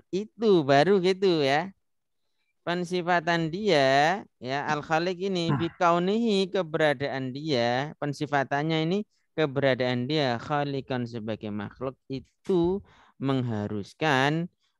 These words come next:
Speaker 1: bahwa keberadaan dia itu bukan makh-, makhluk.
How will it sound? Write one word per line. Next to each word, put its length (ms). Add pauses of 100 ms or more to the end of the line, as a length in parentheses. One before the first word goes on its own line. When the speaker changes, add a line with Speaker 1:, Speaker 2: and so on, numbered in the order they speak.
Speaker 1:
bahwa 400
keberadaan 800
dia 220 (100)
itu 160 (120)
bukan 360
makh-, 400 (320)
makhluk. 720